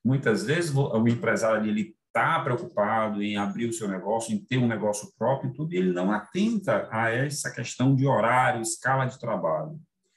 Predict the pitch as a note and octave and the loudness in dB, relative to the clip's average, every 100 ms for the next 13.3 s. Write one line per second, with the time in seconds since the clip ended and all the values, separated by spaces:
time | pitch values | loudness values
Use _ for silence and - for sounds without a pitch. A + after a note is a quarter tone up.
0 | _ - C4 G#3 G3 E3+ D3+ B2 G2+ F#2+ | _ -4 2 2 2 0 0 0 0 -4
1 | - F#3+ G#3+ - G#2 - B2+ A#2 G#2 - | -2 0 0 0 -6 -2 0 0 0 -6
2 | _ _ G#2 G#2 A2 G#2 - - D#3 C#3 | _ _ -2 0 0 -2 -4 0 2 2
3 | G2+ G2 F#2 F2+ A#2 F3 F3 G#2 - _ | 2 -2 -2 0 0 0 0 -4 -8 _
4 | _ _ _ _ _ _ - C#3 G#3 E3+ | _ _ _ _ _ _ 0 2 2 2
5 | B2+ A2 - G#2+ F#2+ - - B2+ C#3+ A#2 | 4 4 0 -2 -4 -4 -2 0 0 2
6 | F#2 G#2+ C3 B2+ A#2 A#2 A#2+ G#2+ B2+ G3 | 0 0 -2 -2 -2 0 0 0 2 0
7 | G#3+ C3+ G2+ G#2 F#2+ G2+ B2 - - - | -2 -6 -2 2 4 4 2 -4 -12 -20
8 | _ _ - D#3 F3 F3 F3 D#3+ D3+ G#3 | _ _ -8 -2 0 0 0 0 2 0
9 | - A3 F#3+ D#3+ G2 F2 - G2 A#2 E3+ | 0 2 4 4 4 0 -8 -4 -2 -2
10 | G3+ _ _ - C3+ C3+ A2+ G2+ A#2+ F3+ | -6 _ _ -4 -2 0 0 0 2 2
11 | F3 E3+ D3+ D3+ C#3+ C3 A#2+ G2 F2 F2 | 2 2 0 0 -2 -2 0 2 0 -4
12 | A2+ A2+ C#3+ D#3 F3 - D3+ G2+ G2+ B2 | -10 -4 0 0 -2 -2 0 2 2 2
13 | D#3 C3+ F#2 | 2 0 -4